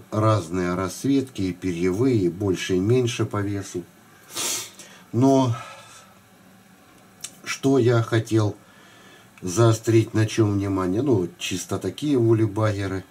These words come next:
Вот, на чем хотел заострить внимание. Многие задавали вопрос неоднократно по поводу пера. И вот у меня имеется перо, которое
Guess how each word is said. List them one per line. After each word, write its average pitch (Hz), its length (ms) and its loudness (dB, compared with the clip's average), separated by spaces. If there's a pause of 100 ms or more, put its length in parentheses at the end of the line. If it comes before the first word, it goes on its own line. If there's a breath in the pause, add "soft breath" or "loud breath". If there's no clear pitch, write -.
(1000 loud breath)
Вот, 104 360 0
на 107 160 0
чем 165 220 2
хотел 120 400 2
заострить 104 600 -2
внимание. 90 580 -4 (180)
Многие 131 420 2
задавали 120 460 2
вопрос 117 600 0 (180)
неоднократно 117 800 2
по 113 140 -2
поводу 104 400 -4
пера. 90 340 -6 (920 loud breath)
И 123 60 -2
вот 139 200 0
у 131 60 4
меня 123 340 4
имеется 113 480 4
перо, 147 400 2 (1600)
которое 107 600 2